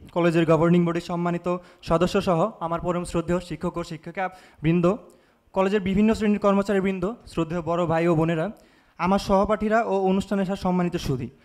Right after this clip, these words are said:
আপনাদের সবাইকে জানাই আন্তরিক প্রীতি ও শুভেচ্ছা। আসসালামু আলাইকুম, শুভ সন্ধ্যা। আমি আজ অত্যন্ত আনন্দিত যে ড্যাফোডিল টেকনিক্যাল ইনস্টিটিউটের মতো নামকরা একটি প্রতিষ্ঠানের ছাত্র হিসেবে আমি আমার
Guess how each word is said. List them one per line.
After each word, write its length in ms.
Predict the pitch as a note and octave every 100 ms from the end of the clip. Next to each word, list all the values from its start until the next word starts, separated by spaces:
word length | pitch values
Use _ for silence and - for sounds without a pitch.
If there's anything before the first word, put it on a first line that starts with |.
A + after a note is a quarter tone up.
| _ -
আপনাদের 320 | D3+ G3 F#3
সবাইকে 380 | F3+ F#3 F#3+ G3
জানাই 320 | F#3 F3+ A#3+ -
আন্তরিক 360 | E3 F3 F3
প্রীতি 240 | F3 E3 F3
ও 60 |
শুভেচ্ছা। 460 | D#3+ D#3 E3 - A#3 - _ -
আসসালামু 420 | D3 E3+ D3 C3+
আলাইকুম, 360 | A#2+ A#2 A2+ B2+ - _ _ _ _ _ _ - _ -
শুভ 260 | G#3+ G#3+
সন্ধ্যা। 420 | G3 E3+ B2+ A#2 B2+ _ _ _ _ _
আমি 240 | D#3+ F#3 G#3+
আজ 120 | G#3+
অত্যন্ত 420 | G#3 G#3+ A3+ A3
আনন্দিত 420 | G3 F#3 G3 G3+
যে 260 | G3+ E3 A3+ - - C3+
ড্যাফোডিল 360 | E3 G3 G#3+
টেকনিক্যাল 420 | G3+ F#3+ F#3 G3
ইনস্টিটিউটের 540 | F#3 F#3 F#3 F#3 F#3 F#3
মতো 340 | E3 - A3 - _ D3+
নামকরা 360 | E3 F3+ G3+
একটি 160 | G3+ G#3
প্রতিষ্ঠানের 440 | F#3 G3 - F#3+
ছাত্র 300 | - F3 -
হিসেবে 340 | F#3 E3+ D#3+ G#3
আমি 180 | E3 E3+
আমার 200 | F3